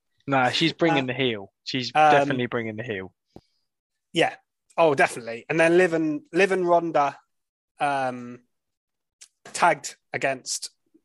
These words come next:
Speaker 2: Nata-, uh, Natalia and Sonya Deville, didn't they, after this? Um, Liv refusing. One thing I liked from that was Liv refusing to, um, to tag out. But, you know, this was, we've had the match since then, and obviously we had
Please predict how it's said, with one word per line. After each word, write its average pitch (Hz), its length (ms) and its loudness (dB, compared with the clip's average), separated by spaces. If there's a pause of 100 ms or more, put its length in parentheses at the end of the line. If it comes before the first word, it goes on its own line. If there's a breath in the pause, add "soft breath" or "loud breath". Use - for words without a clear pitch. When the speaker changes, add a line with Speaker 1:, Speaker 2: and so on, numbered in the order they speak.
Speaker 2:
Nata-, 139 480 -4
uh, 135 220 0
Natalia 135 420 -4
and 123 140 -10
Sonya 131 240 -10
Deville, 123 280 -8
didn't 117 200 -14
they, 117 100 -12
after 117 240 -12
this? 117 380 -12 (640 soft breath)
Um, 127 400 0 (120)
Liv 156 360 0
refusing. 143 800 -6
One 196 180 2
thing 175 120 -4
I 160 40 0
liked 156 280 0
from 127 140 -14
that 117 180 -16
was 117 200 -16
Liv 123 280 -8
refusing 117 480 -16 (100)
to, 117 200 -14
um, 110 200 -18 (240)
to - 120 -20
tag 117 280 -6
out. 110 280 -8
But, 123 160 -12
you 127 80 -8
know, 117 160 -14
this - 220 -4
was, 123 160 -14
we've 139 100 -4
had 135 140 -2
the 123 80 -8
match 120 320 -10
since 120 220 -14
then, 117 160 -4
and 120 120 -10
obviously 123 500 -10 (380 soft breath)
we 135 100 -4
had 127 320 -2